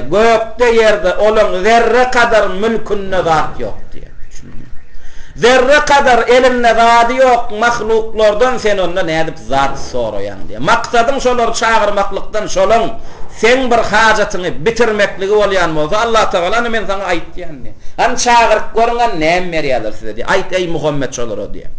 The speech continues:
Düşündiňmi? Allah'ın çagyrman şolara çagyryň dese de bir zat berip bilýän bolsa, "Han gör, göreliň"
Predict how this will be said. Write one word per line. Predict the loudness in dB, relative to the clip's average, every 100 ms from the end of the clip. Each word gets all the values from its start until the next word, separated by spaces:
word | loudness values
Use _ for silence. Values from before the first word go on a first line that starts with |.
| -4 -6 -4 -6 -6 -8 -12
Düşündiňmi? | -6 -4 -2 -2 -4 -4 0
Allah'ın | 2 2 4 2
çagyrman | 2 2 4 2 0 0
şolara | 0 2 2
çagyryň | 2 2 4 2 0
dese | -2 -2 -2
de | -2
bir | -2
zat | -2 0
berip | 0 0 -2
bilýän | -2 0 0
bolsa, | 0 -2
"Han | -2
gör, | -4 -4
göreliň" | -4 -2 -2 -4